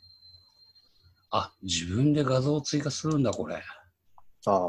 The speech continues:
Speaker 2: なるほど。
Speaker 1: これを、ほうほうほう。なるほど、なるほど。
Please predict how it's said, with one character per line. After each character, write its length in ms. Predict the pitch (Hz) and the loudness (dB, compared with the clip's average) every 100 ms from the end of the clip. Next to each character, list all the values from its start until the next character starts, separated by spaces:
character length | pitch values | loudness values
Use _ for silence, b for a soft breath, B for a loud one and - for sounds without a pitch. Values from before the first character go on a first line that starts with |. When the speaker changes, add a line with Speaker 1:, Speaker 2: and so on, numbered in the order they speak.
| 80 | -4
Speaker 2:
な 80 | 85 | -8
る 40 | |
ほ 100 | 80 | -8
ど。 100 | - - _ _ - - _ _ _ - - - - _ - - _ - _ _ _ _ _ _ _ _ 110 | -10 -12 _ _ -20 -20 _ _ _ -16 -16 -18 -20 _ -6 -6 _ -16 _ _ _ _ _ _ _ _ -8
Speaker 1:
こ 60 | |
れ 180 | 107 110 | -4 -2
を、 180 | 110 131 139 - - - - - - - - - - | 0 0 -2 -4 -12 -16 -16 -16 -16 -20 -20 -20 -20
ほ 260 | - 98 | -6 -6
う 20 | |
ほ 0 | |
う 20 | 82 | -6
ほ 280 | - 90 - 107 82 87 - _ | -6 -8 -6 -8 -8 -10 -18 _
う。 40 | 101 | -8
な 80 | |
る 100 | 95 | -6
ほ 140 | 95 95 | -6 -6
ど、 120 | - | -6
な 120 | 95 | -6
る 80 | 98 | -6
ほ 140 | 95 | -8
ど。 160 | 95 | -10